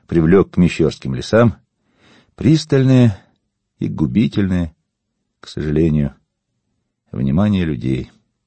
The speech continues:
с его неизбежными тяжкими последствиями. Толпами туристов,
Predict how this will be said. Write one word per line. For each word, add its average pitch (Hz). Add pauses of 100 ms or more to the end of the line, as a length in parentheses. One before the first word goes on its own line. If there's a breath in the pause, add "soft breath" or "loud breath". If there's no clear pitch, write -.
(240)
с -
его -
неизбежными 110 (520)
тяжкими 82
последствиями. - (1500 soft breath)
Толпами 87
туристов, 110